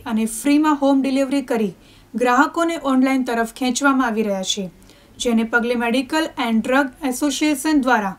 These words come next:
ઓનલાઈન મેડિસિનના વેચાણ સામે વિરોધ રજૂઆત કરવામાં આવી હતી, જે મામલે હાલમાં ચર્ચાઓ ચાલી રહી છે. તબીબોને ડોક્ટરના પ્રિસ્ક્રિપ્શન વગર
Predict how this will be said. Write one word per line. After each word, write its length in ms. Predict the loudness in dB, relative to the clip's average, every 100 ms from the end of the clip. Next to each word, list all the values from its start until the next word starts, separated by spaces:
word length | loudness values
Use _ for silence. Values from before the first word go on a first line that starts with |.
| -16 -20 -20 -4
ઓનલાઈન 400 | 2 4 2 2
મેડિસિનના 540 | 2 0 2 4 4 2
વેચાણ 420 | -2 2 2 2
સામે 240 | 2 2 2
વિરોધ 400 | 0 0 0 0
રજૂઆત 420 | 0 2 0 0
કરવામાં 460 | -4 -2 -2 -2 -2
આવી 160 | -2
હતી, 240 | -4 -6 -8 -10 -20 -20 -20 -20 -20 _
જે 220 | 0 2
મામલે 400 | 4 2 2 -2 -6 -10 -20 -20 _ 0
હાલમાં 440 | 2 2 0 -2
ચર્ચાઓ 400 | -2 0 0 0
ચાલી 320 | 0 0 0
રહી 160 | -2 -4
છે. 120 | -4 -6 -8 -20
તબીબોને 520 | -4 0 2 2 2 2
ડોક્ટરના 520 | 2 0 0 0 0 0
પ્રિસ્ક્રિપ્શન 680 | -6 -4 -6 -4 0 0
વગર 220 | 2 -2